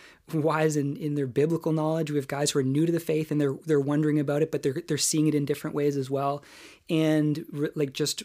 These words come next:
in terms of their experience of, of life and, and family and everything that they know,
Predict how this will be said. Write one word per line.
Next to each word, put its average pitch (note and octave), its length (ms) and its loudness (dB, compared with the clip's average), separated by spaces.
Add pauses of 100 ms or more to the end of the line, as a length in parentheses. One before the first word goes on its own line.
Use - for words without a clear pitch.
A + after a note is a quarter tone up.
(140)
in D3 120 -2
terms D3+ 260 0
of C#3+ 140 0
their C#3+ 200 0
experience D3 520 -2
of, B2+ 240 -6 (320)
of C#3+ 160 -6
life C#3+ 500 -2
and, C3+ 380 -2
and C3 220 -4
family D3+ 640 0
and B2+ 220 -4 (360)
everything F3 420 0
that D3 120 2
they C#3+ 120 0
know, C#3+ 380 -2